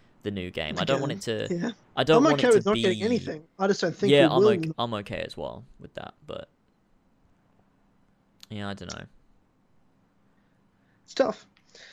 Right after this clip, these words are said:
Speaker 2: There's one last Assassin's Creed thing I wanna talk about. How heavy Assassin's Creed
Speaker 1: Yeah.
Speaker 2: is this?
Speaker 1: Jesus Christ, there's been a,
Speaker 2: Holy
Speaker 1: there's been a
Speaker 2: shit.
Speaker 1: lot. Jesus.
Speaker 2: How, how far are we in?
Speaker 1: Uh, about two hours.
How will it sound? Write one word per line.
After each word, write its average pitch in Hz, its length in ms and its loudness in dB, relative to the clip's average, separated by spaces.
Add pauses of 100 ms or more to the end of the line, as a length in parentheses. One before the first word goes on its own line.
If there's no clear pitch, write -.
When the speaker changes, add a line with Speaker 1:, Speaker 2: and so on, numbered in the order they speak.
(760)
Speaker 2:
There's 214 240 -2
one 254 280 2
last 262 300 0
Assassin's 190 460 -2
Creed 170 200 -2
thing 180 80 -4
I 160 40 0
wanna 160 160 -2
talk 175 140 -4
about. 180 120 -4
How 320 280 0
heavy 190 680 0
Assassin's 151 560 -8
Creed 226 560 0
Speaker 1:
Yeah. 440 80 6
Speaker 2:
is - 80 -2
this? 320 220 -6
Speaker 1:
Jesus 131 460 -4
Christ, 147 420 0
there's 214 120 0
been 247 120 4
a, - 40 4
Speaker 2:
Holy - 120 -4 (100)
Speaker 1:
there's - 140 -6
been 139 100 2
a 120 40 4
Speaker 2:
shit. 110 40 2
Speaker 1:
lot. 120 400 4 (340)
Jesus. 131 400 -4
Speaker 2:
How, 240 240 0
how 285 120 -4
far 233 360 0
are 214 40 2
we 175 200 0
in? 247 240 -8 (400)
Speaker 1:
Uh, 95 400 -4
about - 180 -8
two 98 120 -6
hours. 113 300 -4